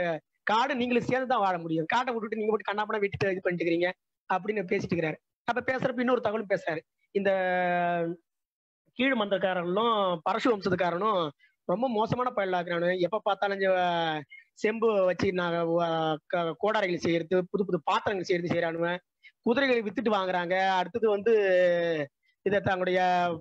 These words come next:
தானியங்களை அவங்கள்ட்ட கொடுத்துட்டு வாங்குற. இப்படியே போனா என்ன ஆயிடும்னா, நீ பொருளுக்கு ஆசைப்பட்டு நீ உன் உணவு வித்து,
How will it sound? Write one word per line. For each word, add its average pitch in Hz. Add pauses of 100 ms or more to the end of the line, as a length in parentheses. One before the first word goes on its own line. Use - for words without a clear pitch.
(160)
தானியங்களை 240
அவங்கள்ட்ட 190
கொடுத்துட்டு 220
வாங்குற. 185
இப்படியே 208
போனா 202
என்ன 208
ஆயிடும்னா, 165 (500)
நீ 226 (100)
பொருளுக்கு 302
ஆசைப்பட்டு 190 (540)
நீ 240
உன் 240
உணவு 269
வித்து, 226